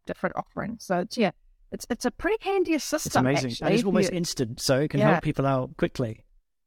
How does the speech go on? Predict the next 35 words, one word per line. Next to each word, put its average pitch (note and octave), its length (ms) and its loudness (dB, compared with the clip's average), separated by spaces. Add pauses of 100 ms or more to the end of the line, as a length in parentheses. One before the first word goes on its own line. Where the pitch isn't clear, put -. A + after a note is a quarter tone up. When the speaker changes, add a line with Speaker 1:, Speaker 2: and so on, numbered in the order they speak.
(180)
Speaker 1:
Yeah, C4+ 600 2
it's A3+ 120 -2
like, - 180 -2
boom, C#4+ 320 2
done. G#3+ 420 2
Speaker 2:
I C3 40 0
love A2+ 240 4
it. A2+ 40 4
Speaker 1:
Yeah. G3 280 -2 (640)
Speaker 2:
Last F#3 240 4
few F3+ 160 -4
questions E3+ 400 -2
for D3 140 0
you, C3 60 0
Melissa. A#2 500 -2
What E3 220 0
are G#3 160 0
you G3+ 120 -2
working D#3 340 2
on B2+ 160 2
at C#3+ 180 2
the C3 80 -2
moment A#2+ 420 -2 (100)
that B2+ 120 0
you're A#2+ 120 0
most A#2 180 -2
excited A2+ 400 -2
about? G#2 240 -2 (960)
Speaker 1:
So A#3 520 4
I'm A3 180 0
really C#4 320 4
interested A3+ 360 -6
in G3+ 120 0
the F#3 60 0
metaverse G3 720 -2